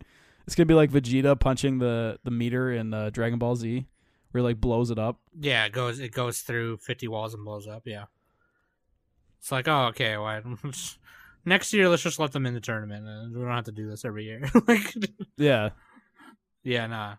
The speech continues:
Speaker 2: Yeah, I'm excited. I don't know. I, I'm still gonna watch it 'cause I wanna know, you know what I mean? I, I love One Punch Man. I think,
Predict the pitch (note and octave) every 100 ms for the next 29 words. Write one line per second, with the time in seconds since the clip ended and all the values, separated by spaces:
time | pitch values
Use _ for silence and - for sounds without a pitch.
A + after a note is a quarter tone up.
0 | _ F3 F3 G3+ G#3 G3+ E3 C3 A2+ F#3
1 | A3 F#3+ D#3+ - E3 E3 - _ _ _
2 | _ - G3 - B3 A#3 F#3 F3 E3+ E3+
3 | D#3+ D3+ D3+ B2+ B2 A2+ G2 G#2 A#2 A2+
4 | A2+ A#2 A2+ B2+ C3 - D3 A2+ B2+ A#2
5 | B2 D#3 C#3 C#3 C3 B2+ B2 - A2+ A2
6 | C#3+ C#3+